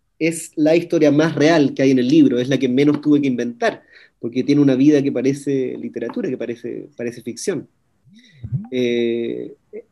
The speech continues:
eh, de alguna forma en esa historia están todas las cosas que a mí me fascinan, ¿no?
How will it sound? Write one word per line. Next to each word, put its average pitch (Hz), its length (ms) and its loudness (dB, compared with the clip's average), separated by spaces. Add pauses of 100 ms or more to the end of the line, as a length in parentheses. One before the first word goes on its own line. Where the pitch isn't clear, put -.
eh, - 140 -14 (520)
de 147 80 -4
alguna 175 240 2
forma 190 280 2
en 180 80 4
esa 185 160 2
historia 180 320 0
están 165 340 -4
todas 165 220 4
las 156 120 0
cosas 151 240 -6
que 135 100 -6
a - 20 0
mí 143 100 2
me 139 120 2
fascinan, 110 580 -12
¿no? 127 240 -14